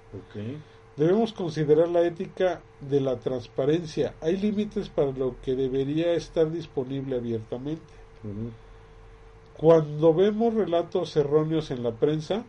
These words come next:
Speaker 2: nos comprometemos a tomarnos el tiempo para contactar a los periodistas que le informan.
Speaker 1: Ok.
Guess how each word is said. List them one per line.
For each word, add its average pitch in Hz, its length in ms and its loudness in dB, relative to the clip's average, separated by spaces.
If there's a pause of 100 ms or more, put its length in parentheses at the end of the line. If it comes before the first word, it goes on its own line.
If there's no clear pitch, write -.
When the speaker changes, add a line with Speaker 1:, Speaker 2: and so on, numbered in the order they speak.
(420)
Speaker 2:
nos 139 220 -4
comprometemos 139 1120 -2
a 147 100 -2
tomarnos 156 640 -2
el 127 140 -2
tiempo 175 460 -4
para 139 260 0
contactar 127 600 -2
a 160 40 6
los 156 200 -2
periodistas 139 680 -4
que - 160 -6
le 113 100 -6
informan. 113 540 -6 (480)
Speaker 1:
Ok. 107 200 -8